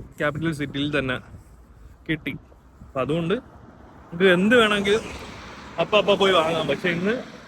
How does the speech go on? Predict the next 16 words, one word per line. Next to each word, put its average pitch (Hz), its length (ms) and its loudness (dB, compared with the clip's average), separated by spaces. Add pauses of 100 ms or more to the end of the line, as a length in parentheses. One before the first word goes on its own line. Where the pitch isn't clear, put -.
(720)
പതിനൊന്ന് 220 400 4
മണി 220 200 4
വരെ 202 160 2 (400)
ഇവിടെ 180 220 -2 (100)
കടകളൊക്കെ 185 480 0
ഉള്ളൂ. 147 160 -4 (680)
അപ്പൊ 147 200 -12
നമ്മൾ 156 240 -2
ഇന്നലെ 180 280 0
തന്നെ 185 160 -4 (100)
സാധനങ്ങളൊക്കെ 170 500 -2
മേടിച്ച് 160 280 -4
വെച്ചതാണ്. 135 420 -4 (480)
അപ്പൊ 208 220 -4
ഒരു 170 100 0 (100)
ചെറിയൊരു 208 680 -4